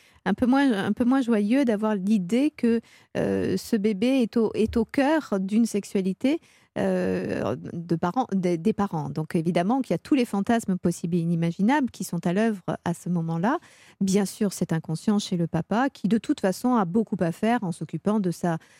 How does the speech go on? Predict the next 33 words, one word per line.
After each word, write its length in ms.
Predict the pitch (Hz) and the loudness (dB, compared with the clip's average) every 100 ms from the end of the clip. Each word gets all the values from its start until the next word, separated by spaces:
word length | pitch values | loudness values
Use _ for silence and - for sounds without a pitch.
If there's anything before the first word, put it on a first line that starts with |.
| - - | -10 -4
de 100 | 185 | 0
sa 160 | 196 | 0
compagne 680 | 190 170 160 202 233 240 220 - | -2 -4 -2 0 2 2 2 0
et 180 | 175 170 | 0 2
de, 260 | 175 170 - | 0 0 0
et 100 | 175 | 2
de 140 | 190 | 0
jouer 260 | 185 208 233 | 0 0 0
son 240 | 202 170 | 0 -2
rôle 340 | 180 240 254 | 0 2 2
de, 200 | 185 170 - - - - | 0 -2 -4 -18 -12 0
de 100 | 180 | 0
papa 380 | - 202 - 226 | 0 -2 0 -2
protecteur 840 | - 190 175 - - 214 247 254 | -2 -4 -4 -4 0 2 2 2
et 100 | 185 | 0
de 140 | 165 180 | 0 2
mari, 520 | 190 196 214 240 208 | 2 2 2 2 2
euh, 240 | 170 160 | 2 0
super-héros. 640 | 185 202 196 196 170 147 160 - - - - | 0 -2 0 0 -2 -4 -8 -14 -20 -6 -2
Donc 160 | 220 | 0
en 60 | 240 | 2
fait, 180 | 339 262 | 0 2
dans 100 | 254 | 2
les 100 | 240 | 2
fantasmes 480 | 262 247 254 - | 0 2 0 -2
qui 160 | 190 185 | -4 -4
sont 280 | - 170 170 | -2 -2 -2
angoissants, 460 | 165 165 175 330 370 | 0 -2 0 -2 -2
c'est 200 | - 175 | -4 -4
que 80 | |
d'abord 360 | 165 160 180 - | -2 0 -2 -4
souvent, 440 | - 190 196 208 | -8 -4 0 0
euh, 100 | 185 | 0